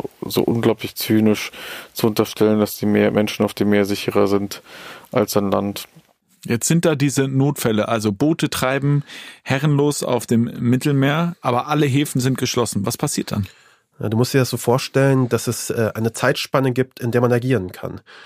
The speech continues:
Speaker 3: Irgendwann machen die Handys schlapp, irgendwann geht das Essen und das Trinken aus, irgendwann, ja, sterben Menschen. Und zu drei dieser Boote ist dieser Kontakt einfach vollständig abgebrochen. Es ist dann nicht klar, ob sie nun alle ertrunken sind,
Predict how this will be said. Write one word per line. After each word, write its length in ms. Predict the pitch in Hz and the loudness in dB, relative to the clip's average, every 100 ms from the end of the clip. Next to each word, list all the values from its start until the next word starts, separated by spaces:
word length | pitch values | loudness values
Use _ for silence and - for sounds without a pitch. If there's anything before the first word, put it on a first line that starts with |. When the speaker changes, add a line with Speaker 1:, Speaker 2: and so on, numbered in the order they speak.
| - | -4
Speaker 3:
Irgendwann 300 | - 120 117 | 0 2 4
machen 220 | 120 117 107 | 2 0 0
die 100 | 104 | 2
Handys 260 | 143 135 | 4 2
schlapp, 300 | - 135 127 | 2 0 2
irgendwann 320 | 113 117 113 | 0 0 0
geht 140 | 107 104 | -2 -4
das 100 | - | 0
Essen 320 | 139 139 135 | 0 2 0
und 100 | 107 | 0
das 160 | 104 - | -2 -2
Trinken 320 | 143 139 120 | -2 0 0
aus, 360 | 113 117 117 | 0 0 0
irgendwann, 480 | 110 127 117 117 120 - - - - _ | 0 2 2 2 0 -2 -18 -20 -20 _
ja, 160 | - 120 - - - _ | -2 -2 -2 -16 -18 _
sterben 340 | - - 120 139 | -8 0 2 4
Menschen. 460 | 196 175 - 98 | 4 2 -2 -6
Und 420 | 113 113 110 - - _ _ | -6 -4 -4 -6 -18 _ _
zu 120 | - | -4
drei 220 | 117 123 156 | 0 2 4
dieser 200 | 151 127 | 2 2
Boote 320 | 127 151 147 | 2 2 2
ist 180 | 135 123 | 0 -2
dieser 140 | 127 | 0
Kontakt 500 | 135 117 - - - - | 2 0 -2 -4 -10 -2
einfach 320 | 127 - 120 | -2 0 -4
vollständig 500 | - 139 - 123 - | 0 0 0 -4 -4
abgebrochen. 580 | 117 104 95 - 98 - | -8 -10 -10 -12 -16 -14
Es 160 | 110 127 | -10 -6
ist 120 | 123 | -2
dann 100 | 113 | -2
nicht 180 | 104 - | -4 0
klar, 280 | 147 147 | 2 2
ob 120 | 113 - | 0 -2
sie 80 | |
nun 120 | 113 107 | -2 0
alle 180 | 113 | -2
ertrunken 500 | 104 - - 170 180 | -2 -2 0 0 2
sind, 320 | 143 151 151 | 2 2 0